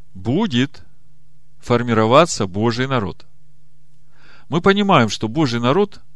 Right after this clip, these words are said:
он один, у Бога нет – двух народов.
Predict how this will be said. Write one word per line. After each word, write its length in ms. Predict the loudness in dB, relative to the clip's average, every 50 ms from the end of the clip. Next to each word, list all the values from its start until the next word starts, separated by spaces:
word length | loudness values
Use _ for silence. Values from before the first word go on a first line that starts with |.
| -14 -14 -14 -14 -14 -8 -4
он 160 | -2 2 2
один, 260 | 2 4 4 2 2 0
у 80 | 0
Бога 260 | 0 0 2 2 2 2
нет – 340 | 4 2 2 0 -2 -10 -14 -14 -14 -14 -14 -14 -14 -14 -14 -12 -6
двух 280 | -4 -2 -2 -2 -2 -6
народов. 320 | -6 -6 -6 -8 -10